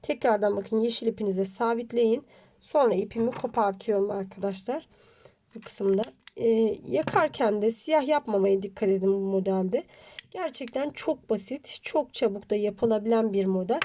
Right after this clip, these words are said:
Hemen sizlere ütüleyip de geliyorum ben bu modelimi. Ve arkadaşlar bakın bitirdim. Şöyle ütüledim. Şöyle tülbenti koyarak gösterirsem daha güzel gözüküyor. Şu şekilde bakın.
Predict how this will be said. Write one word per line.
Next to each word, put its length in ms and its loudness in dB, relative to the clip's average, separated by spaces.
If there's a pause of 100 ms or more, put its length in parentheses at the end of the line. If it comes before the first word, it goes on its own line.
(380)
Hemen 240 4
sizlere 420 2
ütüleyip 400 -2
de 80 -4
geliyorum 500 0
ben 140 0
bu 120 -6
modelimi. 500 2 (1600)
Ve 40 6
arkadaşlar 680 2
bakın 280 -4
bitirdim. 560 -2
Şöyle 380 0
ütüledim. 680 -2 (380)
Şöyle 320 -4
tülbenti 540 -2
koyarak 500 0
gösterirsem 680 -4
daha 180 -4
güzel 340 -6
gözüküyor. 720 -8 (240)
Şu 200 -10
şekilde 520 -6
bakın. 420 -6